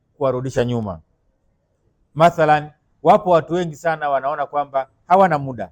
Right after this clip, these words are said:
"Sina muda wa kuweza kukaa, sina muda wa kuweza kujifunza,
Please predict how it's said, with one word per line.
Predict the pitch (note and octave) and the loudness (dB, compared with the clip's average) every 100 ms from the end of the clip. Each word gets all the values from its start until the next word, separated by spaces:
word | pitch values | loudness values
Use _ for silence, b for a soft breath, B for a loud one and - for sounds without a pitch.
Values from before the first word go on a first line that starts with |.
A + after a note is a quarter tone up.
| _ _ _ _ _ _ _ _ _ _ - _ _ _ | _ _ _ _ _ _ _ _ _ _ -20 _ _ _
"Sina | _ F#3 E3 | _ -6 -4
muda | D#3 E3 | -4 0
wa | C#3 | 0
kuweza | - D3+ D3 | 0 -2 -2
kukaa, | C3+ B2+ - E3 E3 E3 - _ _ _ _ _ _ _ _ _ | -6 -8 0 2 2 0 -8 _ _ _ _ _ _ _ _ _
sina | _ D3+ | _ -12
muda | D#3 D3+ | -4 0
wa | C#3 | 0
kuweza | D#3 C#3+ C#3 | 0 -4 -6
kujifunza, | C3 B2 - F3+ E3 E3+ E3+ | -10 -14 -12 -14 -6 -4 -4